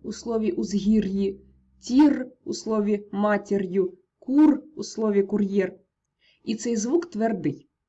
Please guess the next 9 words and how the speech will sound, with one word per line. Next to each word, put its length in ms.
Після 720
цього 320
твердого 540
«р» 280
ми 140
ставимо 520
апостроф. 500
Третє 320
правило. 440